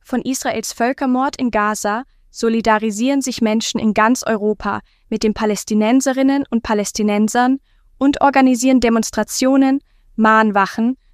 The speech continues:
Protestcamps und Aktionen. Während in Österreich die Zivilgesellschaft in den vergangenen zwei Jahren gegen Genozid, Apartheid und illegale Besatzung auf die Straße ging,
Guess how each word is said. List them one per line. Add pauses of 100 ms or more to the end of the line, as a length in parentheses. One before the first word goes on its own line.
Protestcamps
und
Aktionen. (800)
Während
in
Österreich
die
Zivilgesellschaft
in
den
vergangenen
zwei
Jahren (320)
gegen
Genozid,
Apartheid
und
illegale
Besatzung
auf
die
Straße
ging,